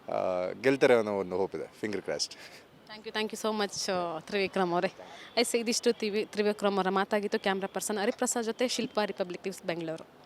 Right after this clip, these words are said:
Speaker 1: ಇವತ್ತೇ ಪ್ರಾಕ್ಟೀಸಿಗೆ ಬಂದಿರೋದು, ನಾಳೆ ಮ್ಯಾಚ್ ಇರೋದು. So, ಮೇ ಬಿ ನಾನು ನಾಳೆ ಆಡ್ತಿಲ್ಲ ಅಂತ ಅನ್ಕೊಂತೀನಿ.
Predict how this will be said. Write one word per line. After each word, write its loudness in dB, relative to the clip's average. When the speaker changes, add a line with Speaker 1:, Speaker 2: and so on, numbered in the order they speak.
Speaker 1:
ಇವತ್ತೇ 2
ಪ್ರಾಕ್ಟೀಸಿಗೆ -2
ಬಂದಿರೋದು, -8
ನಾಳೆ -2
ಮ್ಯಾಚ್ -6
ಇರೋದು. -6
So, -12
ಮೇ -10
ಬಿ -8
ನಾನು -10
ನಾಳೆ -4
ಆಡ್ತಿಲ್ಲ -4
ಅಂತ -10
ಅನ್ಕೊಂತೀನಿ. -14